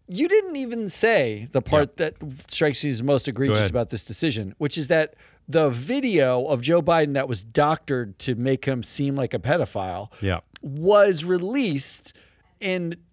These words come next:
Speaker 1: January of twenty twenty-three, went viral in early twenty twenty-three, and they ruled on it two days ago. They,
Speaker 2: So
Speaker 1: they
Speaker 2: it's already
Speaker 1: came out
Speaker 2: been
Speaker 1: with their decision two days
Speaker 2: so,
Speaker 1: ago.
Speaker 2: so it's already been up thirteen or fourteen months, and,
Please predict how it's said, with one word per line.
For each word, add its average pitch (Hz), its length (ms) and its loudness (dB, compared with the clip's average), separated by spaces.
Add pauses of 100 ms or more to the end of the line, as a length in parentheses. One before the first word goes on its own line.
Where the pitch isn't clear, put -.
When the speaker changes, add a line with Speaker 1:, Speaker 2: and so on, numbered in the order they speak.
Speaker 1:
January 226 1040 2
of 160 160 2
twenty 208 380 -6
twenty-three, 180 680 -2
went 156 220 -2
viral 202 840 4
in 170 140 -4 (100)
early 214 360 4
twenty 175 360 -4
twenty-three, 160 720 -4
and 151 200 -4
they 151 120 2
ruled 190 500 0
on 175 200 2
it 170 220 0 (1160)
two 180 200 -2
days 110 220 -4
ago. 80 180 -14 (200)
They, 131 140 0
Speaker 2:
So - 200 -10
Speaker 1:
they 143 100 4
Speaker 2:
it's 135 80 4
already - 180 8
Speaker 1:
came - 60 2
out - 80 4
Speaker 2:
been - 60 2
Speaker 1:
with 143 100 -2
their 151 80 2
decision 127 440 -4
two 117 200 -2
days 101 200 -4
Speaker 2:
so, - 40 -10
Speaker 1:
ago. 82 140 -14
Speaker 2:
so - 120 -8
it's 175 100 -6
already 233 200 2
been 226 100 -2
up 202 180 -2
thirteen 170 400 0
or 156 60 -2
fourteen 143 460 -2
months, 107 420 -4
and, 143 240 -2